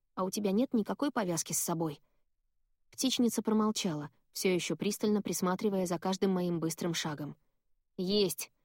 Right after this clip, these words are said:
наконец сказала она после продолжительной паузы. «Лови!» Красный, как иронично, платок лёг на плечи. «Конечно, таким образом преступление не скроешь», но теперь мне было более комфортно.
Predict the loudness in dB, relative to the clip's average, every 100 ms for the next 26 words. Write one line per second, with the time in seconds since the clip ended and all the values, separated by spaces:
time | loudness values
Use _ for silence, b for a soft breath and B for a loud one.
0 | _ _ -10 -4 -4 -4 -2 0 2 0
1 | -2 -4 -4 -4 -4 0 0 2 -2 -2
2 | -2 -2 -2 -2 -4 -6 -8 _ _ _
3 | _ _ -2 2 2 2 0 -6 _ _
4 | _ _ _ _ _ _ 2 2 2 2
5 | 2 2 -2 0 2 4 2 2 -2 -2
6 | -4 -2 2 0 0 -16 _ _ _ _
7 | 0 2 2 2 2 0 0 -2 -6 -10
8 | _ _ _ _ _ _ _ 0 2 2
9 | 2 0 -2 0 0 2 2 2 2 2
10 | 0 -2 0 4 4 4 2 0 2 2
11 | 2 0 -8 _ _ _ -4 0 0 2
12 | 4 4 4 4 2 4 2 2 0 -2
13 | -4 -2 -8 -6 -8